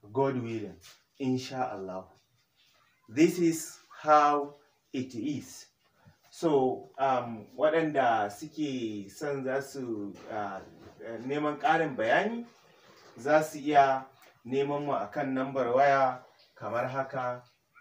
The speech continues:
uh, kamar haka zero eight zero, ma'ana zero eight zero thirty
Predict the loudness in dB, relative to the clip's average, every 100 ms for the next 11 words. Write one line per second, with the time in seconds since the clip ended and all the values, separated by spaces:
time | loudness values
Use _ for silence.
0 | -20 -20 -14 -4 0 2 0 -2 -6 -4
1 | -2 -2 -2 -2 -2 -6 -4 -2 -2 -4
2 | -10 _ _ _ _ _ _ _ _ -6
3 | -6 -6 -12 -6 -2 -2 -6 -14 _ -12
4 | -6 -4 -4 -6 -4 -4 -4 -8 _ _
5 | _ -14 -14 -14 -20 _ _ -14 -10 -8
6 | -10 -12 _ _ _ _ -8 -2 -2 -2
7 | -12 -12 -12